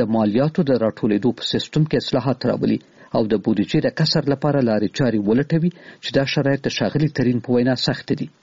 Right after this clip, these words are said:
د پیسو نړیوال صندوق تر اوسه په دې اړه څه نه دي ویلي. پاکستان د آی ایم اف له غوښتنې سره سم تر اوسه څو ځله د برېښنا د بیلونو لوړ کړي دي. د پاکستان مالي وزیر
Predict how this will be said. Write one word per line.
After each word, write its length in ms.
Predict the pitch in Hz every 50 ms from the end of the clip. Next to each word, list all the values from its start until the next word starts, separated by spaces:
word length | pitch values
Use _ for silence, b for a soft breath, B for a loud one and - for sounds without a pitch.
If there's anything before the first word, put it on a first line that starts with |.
| _ _ _ _ _ _ _ _ _ _ _ -
د 160 | 110 107 - -
پیسو 260 | - 135 139 - - 147
نړیوال 400 | 127 131 131 123 123 151 156 151 -
صندوق 260 | - 147 139 135 - - _
تر 120 | 127 113 123
اوسه 180 | 139 139 - 143
په 120 | - - 117
دې 100 | 123 117
اړه 120 | 117 131 131 -
څه 80 | - 156 143
نه 60 | 113
دي 100 | - 120
ویلي. 300 | 101 101 101 98 - - - _ B B B B B B B B B
پاکستان 460 | - 120 107 - 123 - - 156 151 151 147
د 40 |
آی 160 | 135 120 113 110
ایم 100 | 104 113
اف 100 | 147 143 - -
له 60 | -
غوښتنې 360 | 104 113 - - 160 147 123 - -
سره 120 | 120 104
سم 220 | - - 160 151
تر 180 | 151 - - - 180
اوسه 200 | 156 - - 156 151 B B B B B B - -
څو 80 | - 190 - -
ځله 160 | 117 107 104 -
د 40 | 107 95
برېښنا 340 | - 117 107 - - - 160 165
د 60 | - -
بیلونو 260 | 120 107 123 120 117 110 98 - 143
لوړ 160 | 127 139 135 -
کړي 180 | - 123 104 107 120
دي. 100 | 117 - - _ _ _ _ _ _ _ _ _ _ -
د 40 | 156 - -
پاکستان 340 | 113 107 - - - 139 131
مالي 260 | 131 127 131 147 156
وزیر 320 | 156 160 156 - 160 151